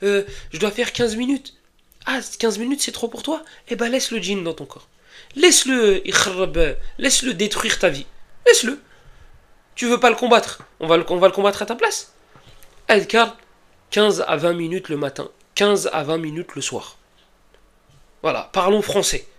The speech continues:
parlons, soyons clairs. Tu veux pas le faire ? Allah y sahel. Tu veux le faire ? Bismillah. Quinze à vingt minutes. Déjà, normalement,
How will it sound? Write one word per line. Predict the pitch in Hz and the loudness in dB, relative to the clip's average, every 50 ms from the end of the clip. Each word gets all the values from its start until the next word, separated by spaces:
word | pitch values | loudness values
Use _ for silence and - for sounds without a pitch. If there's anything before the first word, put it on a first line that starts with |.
| _ - | _ -2
parlons, | - 165 165 185 190 - - - - | 0 2 2 2 0 -2 -8 -10 -6
soyons | - - - 233 214 202 208 196 | -2 2 4 4 4 4 2 -2
clairs. | - - 175 139 127 - - - - - - - - | -2 -2 -2 -2 -4 -8 -16 -20 -20 -20 -20 -12 -6
Tu | - 214 | 0 4
veux | 214 294 277 | 6 6 8
pas | 277 285 | 10 8
le | 254 | 8
faire ? | - - 240 247 240 - - - - - - | 10 8 6 6 6 2 -8 -18 -20 -8 0
Allah | - 208 220 | 4 8 8
y | 202 196 | 8 8
sahel. | - 156 131 - 110 - - _ _ _ _ _ - - - - | 6 2 -4 -6 -8 -12 -16 _ _ _ _ _ -20 -20 -8 0
Tu | - 311 | 2 4
veux | 330 339 | 6 6
le | 320 - | 6 6
faire ? | - 262 262 269 269 - - - | 6 4 4 4 2 -4 -8 -2
Bismillah. | 440 415 - 440 403 370 - 254 - - - - - - - - - _ _ | 0 4 8 10 10 10 10 8 2 -4 -16 -20 -20 -20 -20 -20 -20 _ _
Quinze | - 226 240 254 220 - - | 4 6 6 6 6 2 0
à | 196 170 | 0 0
vingt | 156 175 | 0 0
minutes. | 170 151 131 113 104 - - - - _ _ _ _ _ _ - _ _ _ _ _ _ _ _ | -2 -2 -6 -10 -12 -14 -16 -16 -16 _ _ _ _ _ _ -20 _ _ _ _ _ _ _ _
Déjà, | - 196 214 240 247 | 0 4 4 6 6
normalement, | 220 226 190 196 190 190 180 185 214 | 4 4 4 4 4 4 4 2 -2